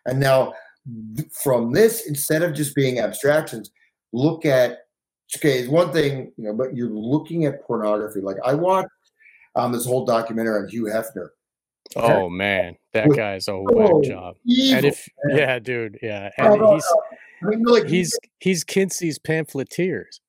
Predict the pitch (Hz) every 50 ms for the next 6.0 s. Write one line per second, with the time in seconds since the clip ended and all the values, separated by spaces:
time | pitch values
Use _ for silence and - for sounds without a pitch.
0 | _ _ - - 131 127 143 - - 143 139 156 160 - 156 139 123 127 117 -
1 | - - 170 226 226 - - 113 95 92 107 98 95 95 95 95 92 101 98 95
2 | 90 98 98 98 104 113 131 139 135 123 113 110 107 - - 226 - 185 180 220
3 | 226 220 254 254 208 175 185 180 175 190 185 175 180 175 180 175 - 226 220 -
4 | _ _ _ _ - 190 185 202 196 156 - - _ _ _ - - 180 202 190
5 | 185 170 147 - 170 170 175 165 165 160 - - - 226 220 208 202 180 -